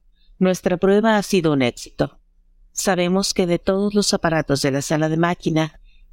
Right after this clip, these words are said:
el más importante para el monstruo es la dínamo eléctrica. Tiene que haber trabajado lleno de terror mientras estábamos intentando abrir las puertas".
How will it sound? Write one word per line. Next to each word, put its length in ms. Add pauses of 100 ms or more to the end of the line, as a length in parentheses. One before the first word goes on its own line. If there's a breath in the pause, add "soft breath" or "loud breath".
el 220
más 280
importante 540
para 220
el 100
monstruo 560
es 160
la 120
dínamo 460
eléctrica. 680 (880)
Tiene 260
que 100
haber 200
trabajado 560
lleno 340
de 140
terror 320
mientras 380
estábamos 520
intentando 640
abrir 260
las 160
puertas". 640